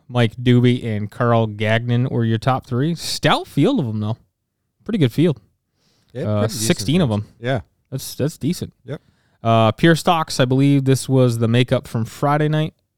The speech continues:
Speaker 1: Maybe? I don't know. No, it looks like it was an old
Speaker 2: Makeup race and then a feature, so
Speaker 1: Okay.
Speaker 2: makeup would have been from Friday only.
Speaker 1: Okay, so the one I'm looking at was the twenty-five lapper, Derek Cook, Colton Marlin, Marlin,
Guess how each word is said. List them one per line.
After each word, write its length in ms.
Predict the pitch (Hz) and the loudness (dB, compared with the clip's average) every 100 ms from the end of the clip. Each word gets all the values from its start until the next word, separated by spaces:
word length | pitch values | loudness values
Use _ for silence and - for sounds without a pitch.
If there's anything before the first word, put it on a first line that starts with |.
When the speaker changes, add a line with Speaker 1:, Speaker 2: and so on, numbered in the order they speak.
| _ _ _ _ _ _ _ _ | _ _ _ _ _ _ _ _
Speaker 1:
Maybe? 300 | 123 120 131 - | -12 -6 -4 -4
I 100 | 113 | -8
don't 80 | 92 | -6
know. 140 | 76 - _ _ _ _ _ | -8 -10 _ _ _ _ _
No, 300 | 139 190 185 | -4 2 2
it 20 | 143 | 2
looks 180 | 135 - | -2 -8
like 100 | 92 | -8
it 40 | |
was 100 | - | -8
an 80 | - | -8
old 60 | |
Speaker 2:
Makeup 320 | 120 123 113 - | -8 -6 -8 -8
race 300 | 104 101 - | -6 -6 -6
and 120 | 98 | -6
then 160 | 92 90 - | -6 -8 -8
a 180 | 107 92 | -8 -8
feature, 360 | 95 87 - | -10 -14 -14
so 380 | 78 92 87 82 - | -12 -10 -8 -10 -14
Speaker 1:
Okay. 320 | 95 - - | -12 -12 -10
Speaker 2:
makeup 360 | 104 104 98 - | -10 -10 -12 -12
would 100 | 95 | -10
have 80 | 87 | -8
been 140 | 87 | -10
from 180 | 80 90 | -12 -16
Friday 340 | 92 90 85 | -10 -8 -8
only. 160 | 85 127 | -6 0
Speaker 1:
Okay, 260 | 123 - 113 | 0 0 -6
so 180 | - | -2
the 200 | 127 120 120 | 0 2 4
one 180 | 147 | 4
I'm 180 | 160 151 | 4 2
looking 300 | 139 135 139 | 2 0 0
at 240 | 127 127 - | 0 0 -2
was 240 | 123 117 | -2 -2
the 100 | 113 | -4
twenty-five 520 | - 127 123 123 120 117 | -2 -2 0 0 0 2
lapper, 640 | 117 113 120 117 113 113 | 0 0 0 0 0 -2
Derek 420 | 117 120 123 - | 0 2 0 -2
Cook, 360 | - 135 139 - _ _ _ _ | 0 0 0 -6 _ _ _ _
Colton 260 | - 214 185 | 0 0 2
Marlin, 440 | 165 165 165 165 - - _ - | 2 2 2 0 -4 -16 _ -10
Marlin, 460 | 127 113 107 107 | -4 -2 -2 -4